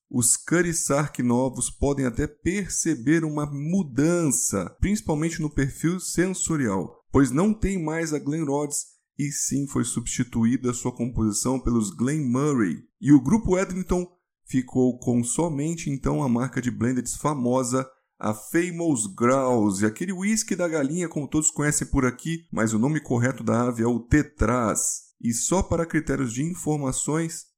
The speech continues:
antes este blended chamado Famous Grouse era cheio de Glenturret,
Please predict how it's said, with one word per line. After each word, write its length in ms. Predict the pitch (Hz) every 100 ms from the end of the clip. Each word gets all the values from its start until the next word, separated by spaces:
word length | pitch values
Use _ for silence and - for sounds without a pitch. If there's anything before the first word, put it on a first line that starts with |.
| -
antes 540 | 143 226 240 220 147
este 300 | 151 - 135
blended 840 | 107 107 117 139 170 202 190 156
chamado 440 | 156 143 135 127 123
Famous 500 | - 135 139 127 113
Grouse 480 | 110 123 139 127
era 160 | 135 123
cheio 460 | 117 - 147 165 151
de 120 | 127
Glenturret, 1300 | 110 127 180 170 - 156 185 175 143 92 - -